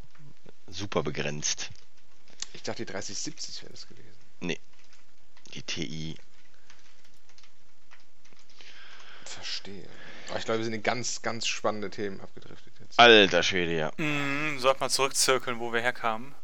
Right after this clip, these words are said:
Speaker 2: Nee, ich hab was anderes. Ich hab gestern, äh, an so einer Art Wohnzimmerkonzert teilgenommen. Fand ich ganz cool. Es gibt da jemanden, der ist, äh,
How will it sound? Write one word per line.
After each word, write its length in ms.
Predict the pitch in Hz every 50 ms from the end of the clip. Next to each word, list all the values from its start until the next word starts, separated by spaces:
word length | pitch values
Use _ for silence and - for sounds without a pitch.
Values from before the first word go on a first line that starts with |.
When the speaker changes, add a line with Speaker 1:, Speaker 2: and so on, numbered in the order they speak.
| - - - - - - - - - - - - - - - - - - - - - - - - -
Speaker 2:
Nee, 380 | - 113 113 113 113 113 113 107
ich 320 | 107 104 - - - 151
hab 80 | 147 135
was 80 | 113
anderes. 400 | 104 107 110 107 101 95 - - - -
Ich 80 | -
hab 120 | 135 - -
gestern, 420 | 147 147 - - 156 135 131 127
äh, 640 | 113 85 117 117 113 110 110 110 110 110 107 107 - - - - - -
an 180 | - 117 120 117
so 120 | 120 117
einer 240 | 101 117 113 107 -
Art 380 | - 113 135 135 131 117 104
Wohnzimmerkonzert 920 | 110 117 135 185 - - - 98 95 92 - - - - - 104 90 -
teilgenommen. 420 | - 101 92 95 92 90 92 95 -
Fand 120 | - 110 110
ich 60 | -
ganz 180 | 113 117 - - -
cool. 160 | 123 113 - 101 - - - - - - - - - - - - - - - - - - - - - - - -
Es 120 | - - -
gibt 140 | - - -
da 40 |
jemanden, 520 | 107 104 107 107 110 110 110 110 107 104 95
der 320 | 101 98 98 98 98 98
ist, 280 | 101 104 101 - - -
äh, 380 | - - - 50 50 50 -